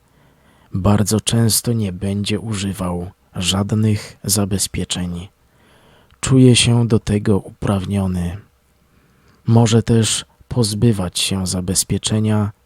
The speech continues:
w trakcie, podczas gdy się o tym nie dowiesz. Narcyz będzie zarażał swoich partnerów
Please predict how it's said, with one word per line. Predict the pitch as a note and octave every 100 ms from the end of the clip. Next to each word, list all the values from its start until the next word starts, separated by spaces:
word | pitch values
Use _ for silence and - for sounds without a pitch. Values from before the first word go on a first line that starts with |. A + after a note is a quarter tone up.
| _
w | - -
trakcie, | A2 A2 - - - D#2+ - _ _ _ _ _ -
podczas | B2 - - A#2 G2+
gdy | G#2+ A2
się | - G#2 G2
o | G2
tym | - G2+ F#2+ F#2+ _ _ -
nie | A2 G2+
dowiesz. | F#2 E2+ E2 E2 - - - _ _ _ _ _ _ _ _ _ _ _ _ _ -
Narcyz | A#2 A2+ - B2 A#2+ - - -
będzie | G2 A2 A2+ A2
zarażał | G2 F#2+ F#2+ F#2 F#2 F2+ F2 F#2+ -
swoich | - - G2 G#2
partnerów | - A2+ A2 - G2+ G2 G2 F2+ - -